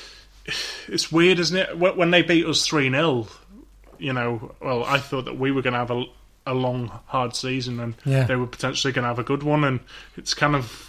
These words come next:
Speaker 1: gone the other way around, hasn't it? But yeah, I mean, we, we've just, we've gotta get at them, haven't we? We can't, we can't be afraid. We've just gotta shake off our malaise from the past sort of few, few games and just really sort of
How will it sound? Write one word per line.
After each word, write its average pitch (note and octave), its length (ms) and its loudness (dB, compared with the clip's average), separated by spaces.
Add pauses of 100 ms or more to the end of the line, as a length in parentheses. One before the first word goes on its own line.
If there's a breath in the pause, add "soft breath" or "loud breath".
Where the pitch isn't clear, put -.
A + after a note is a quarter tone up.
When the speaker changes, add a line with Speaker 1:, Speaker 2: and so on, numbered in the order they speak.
(120)
Speaker 1:
gone B2+ 180 -2
the B2 100 0
other B2 120 -2
way B2 100 0
around, C3+ 320 -2
hasn't D3 240 -6
it? - 100 -14
But D3 180 -6 (680 loud breath)
yeah, F#3+ 380 10 (100)
I E3 100 4
mean, E3+ 380 4
we, F#3 100 0 (100)
we've F#3 160 2
just, - 420 -2
we've D#3+ 120 -8
gotta G3+ 200 2
get C3 140 2
at D#3+ 160 2
them, E3 100 -2
haven't E3 180 0
we? D3 220 -4
We D#3+ 100 -2
can't, F#3+ 240 0
we E3 120 2
can't G3 240 2
be E3 80 6
afraid. D3 460 2
We've D3+ 80 -2
just D#3 180 -2
gotta D3 140 -4
shake D#3 360 0
off C3 180 -6
our C#3 120 2
malaise C3+ 440 0
from D3 180 -6
the B2+ 260 -6
past - 420 -8
sort D3+ 220 -4
of - 340 -10 (460 soft breath)
few, D3 760 2
few D3+ 280 0
games C#3+ 480 -2
and C#3 100 -2
just C3 220 -4
really C#3 340 0
sort - 240 -6
of B2 240 -8